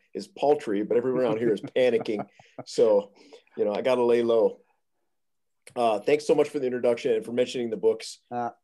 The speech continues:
Speaker 1: Um, I, I'm sure you appreciate this because you are committed to your craft. Um, you know, I just don't like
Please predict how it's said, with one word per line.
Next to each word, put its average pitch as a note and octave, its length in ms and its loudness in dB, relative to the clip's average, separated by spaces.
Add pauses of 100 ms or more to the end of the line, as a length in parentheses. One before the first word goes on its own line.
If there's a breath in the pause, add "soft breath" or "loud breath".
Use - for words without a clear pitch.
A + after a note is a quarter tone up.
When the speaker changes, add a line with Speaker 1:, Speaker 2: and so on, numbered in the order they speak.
(460)
Speaker 1:
Um, G#2 460 0 (680)
I, - 120 -4 (100)
I'm B2+ 120 -2
sure G#3+ 200 -4
you D#3 200 0
appreciate A#2 560 -4
this G#2+ 180 -4
because G2 520 -6
you G#2 200 -4
are G2 80 -2
committed G#2+ 480 -6
to A2+ 100 -14
your F#2 180 -6
craft. G#2 640 -6 (520)
Um, F#2 440 -4 (500)
you G#2+ 160 -10
know, F#2 380 0 (480)
I A#2 220 -8
just - 180 -12
don't F#2+ 180 -2
like G2 180 -4